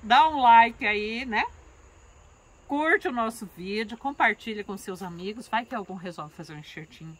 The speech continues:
especialmente pra você, né? E, é, se inscreve, caso você ainda não,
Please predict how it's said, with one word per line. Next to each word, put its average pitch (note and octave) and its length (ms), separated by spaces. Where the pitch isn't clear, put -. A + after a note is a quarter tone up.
especialmente E3+ 640
pra - 140
você, C#3 320
né? C4+ 140
E, D4 320
é, A#3 300
se C4 160
inscreve, A#3 500
caso F3 280
você F#3 200
ainda F3+ 160
não, G3 180